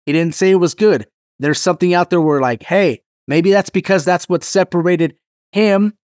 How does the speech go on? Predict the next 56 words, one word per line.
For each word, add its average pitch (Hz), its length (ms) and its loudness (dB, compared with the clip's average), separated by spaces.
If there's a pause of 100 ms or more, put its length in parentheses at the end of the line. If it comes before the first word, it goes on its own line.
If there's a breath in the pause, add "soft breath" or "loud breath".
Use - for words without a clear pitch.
from 180 240 0
us. 240 420 0 (300)
And 180 160 -2
first 277 280 -2
of 208 100 0
all, 190 140 4
guys, 170 300 0
if 156 100 -4
you 185 120 0
were 160 140 0
God 127 480 -2 (260)
and 156 120 -4
you 175 80 2
don't 190 140 2
want 190 180 0
any 180 200 0
physical 208 500 0
body 185 440 2
to 170 140 -2
make 170 240 0
it 180 100 -6
to 185 120 2
heaven, 156 380 0
what 175 160 0
would 160 180 -2
you 170 100 0
create? 156 520 -2 (360)
A 147 100 0
firmament. 185 600 0 (340)
It's 160 160 -4
a 170 80 0
solid 190 680 0 (200)
dome 196 380 2
that 160 120 0
you 160 120 -2
cannot 175 500 -2
get 226 220 0
through 175 400 0
physically 240 540 0
whatsoever, 175 800 0
dude. 147 200 0
Even 180 160 0
if 180 100 -2
you 170 100 -2
blew 180 260 0
nukes 196 360 0
at 160 140 2
it, 131 80 -2
which 139 160 -6
I'll 151 80 0
talk 170 240 -2
about 170 160 0
in 156 80 -4
a 156 40 -2
little 175 200 2
bit. 123 180 -6